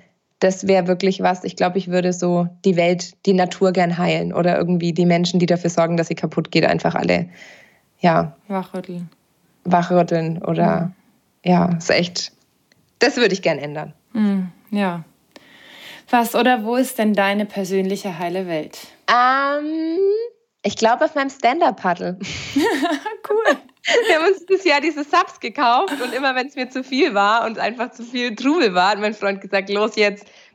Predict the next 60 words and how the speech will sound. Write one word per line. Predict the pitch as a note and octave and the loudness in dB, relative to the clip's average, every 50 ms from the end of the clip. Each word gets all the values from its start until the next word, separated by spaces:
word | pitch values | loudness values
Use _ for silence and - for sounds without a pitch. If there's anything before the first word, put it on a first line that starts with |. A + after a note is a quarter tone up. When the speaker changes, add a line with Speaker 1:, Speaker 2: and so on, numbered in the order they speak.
| _ | _
Speaker 1:
Bierchen, | - A#3+ A#3+ A#3 C#4 C#4 - B3+ A3 G#3+ G#3+ B3 B3 - | -2 0 2 2 2 0 0 0 0 0 0 -4 -6 -6
Musikbox, | G3 G3+ A3+ - - A3 F#3+ - - G3 G3 F#3+ F#3+ - - _ _ _ _ _ | -4 -4 -4 -4 -4 -6 -4 0 2 2 2 2 -2 -6 -18 _ _ _ _ _
raus | - F3+ D#3+ F3 F3+ G3 G#3+ B3 G#3+ | -8 -4 0 2 2 4 2 2 0
aufs | F#3 F#3+ F3+ - - E3+ | 0 -2 -2 -6 -4 -2
Wasser." | E3+ F3 G3+ F#3 - F3 E3 F3+ A3+ - - - - - - _ _ _ | 0 0 0 -2 -2 0 0 0 0 -2 -6 -12 -20 -20 -20 _ _ _
Und | - F#3 G3+ F#3+ - - _ | -6 -4 -4 -4 -6 -10 _
auf | - - F#3+ G3 G3 | 0 2 2 2 2
diesem | - A3 A3+ G#3+ G#3+ G#3 G3 E3+ | -2 -4 -4 -2 -2 -2 0 0
Wasser | F3+ F#3+ A#3+ C4 - B3+ A3 | 0 0 0 2 2 2 2
ist | A3 - | 0 -2
es | G#3+ - | -8 -8
irgendwie | - G3+ G3+ G#3 G3+ | -6 -4 -2 -2 -2
immer | F#3 G3+ A3 A3+ | 0 0 0 0
so, | A#3 A#3 | 0 0
wenn | G#3+ G3+ | 0 0
man | G3 F3+ | 0 0
auf | F#3+ | 0
dem | - F#3 E3+ | 0 0 0
Wasser | F3 G3 - B3+ G#3+ - - A3 | 0 0 0 0 0 0 0 -2
ist, | A3+ - _ _ _ _ _ _ _ _ _ _ _ | -4 -8 _ _ _ _ _ _ _ _ _ _ _
da | - F#3 | -8 -6
kann | F#3 - - A3 A#3 C4+ C#4 - | -4 -2 0 0 0 0 -2 -2
einem | G3 F#3 F#3 F#3+ F3+ F3+ | -2 -2 0 0 0 0
halt | F#3 E3+ E3+ - | 0 0 2 0
auch | F3 F3 | -2 -2
keiner | - - - D#3 D3+ D#3 D3 C3+ | -4 -8 -8 -8 -8 -8 -8 -8
was, | C3 C3 - - - | -10 -10 -10 -8 -6
ne? | E3+ G3 G#3 G#3 - _ _ - | -4 -4 -4 -6 -8 _ _ -8
Speaker 2:
Ja. | A3+ G#3+ G3+ | -6 -2 0
Speaker 1:
Das | F#3+ F#3 F#3 | 0 0 0
ist | - A3 - | -2 -8 -4
so, | - A#3+ | 0 2
oder | A3+ A3+ G#3+ G3+ | 2 4 4 2
auch | - G3+ | 2 0
so | - A3 | -4 -2
Badewanne, | F#3 F3+ F3 F3+ F#3+ G#3+ B3 A#3 A3+ A#3 A#3+ A#3+ A#3 | 0 2 2 2 2 0 0 0 0 0 0 -2 -4
das | G#3+ A3 - | -6 -6 -8
ist | - A3 - | -10 -10 -6
so, | - A#3 G#3+ | -6 -4 -2
wenn | A3 A3 G#3+ - | -2 -2 -2 -2
jemand | G#3 G#3 G#3 G3+ F#3+ | 0 0 0 2 0
anruft | F#3 F#3+ G3+ A3+ A3 A3+ | 0 0 -2 -2 -2 -2
und | G#3+ | -2
sagt, | G#3+ G#3+ G#3 G3 | 0 0 0 0
"Du, | - | -2
ich | G#3 G3 | -4 -2
bin | - G3+ F#3+ | 0 0 0
grad | G3 G3+ G3 | 2 2 2
in | G#3+ G#3+ | 2 2
der | A3+ G#3 G3 | 2 2 2
Wanne" | F#3+ F3+ F#3 F3+ F3+ F3+ | 0 0 0 0 -2 -2
oder | F3+ F3+ | -2 -4
"Du, | F3 F3 F3+ | -4 -4 -4
ich | F3+ F3 F3+ | -6 -4 -2
bin | - F#3+ F#3 | -2 -2 -2
grad | - - F3+ F3 | 0 0 0 2
mitten | F#3 G3 F#3+ F#3+ G3 G#3 | 2 2 2 2 2 2
auf | G3+ G3+ G#3 | 2 2 0
dem | A#3 A3+ | -2 -6
See." | - - E3+ E3+ E3 F3 | -4 -2 -2 -2 -2 -4